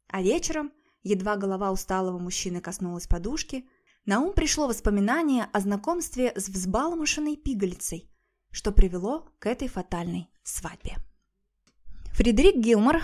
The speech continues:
укоряя друга, не раз говорил, что не дело ректору такого знаменитого университета ходить холостым –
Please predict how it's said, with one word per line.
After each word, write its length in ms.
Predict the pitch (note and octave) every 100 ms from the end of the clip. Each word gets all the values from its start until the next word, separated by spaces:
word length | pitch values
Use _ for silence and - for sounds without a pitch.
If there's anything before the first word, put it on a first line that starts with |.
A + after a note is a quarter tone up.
| -
укоряя 420 | B3+ B3+ D#4+ F4+
друга, 400 | A3+ C#4+ E4 F4
не 180 | C#4+ A#3+
раз 180 | C4+ D4
говорил, 360 | B3+ A#3 C4+
что 200 | B3+ A3+
не 120 | A3
дело 280 | G3 B3+ B3
ректору 400 | G3 B3 - F#3+
такого 360 | F#3 F3+ A3 F#3
знаменитого 520 | F3+ F#3 F#3+ F3+ E3+
университета 880 | F3+ F3+ F3+ - F3+ D4 F#4+ F4 E4
ходить 380 | - F#3 B3 -
холостым – 520 | G3+ F3+ - C#4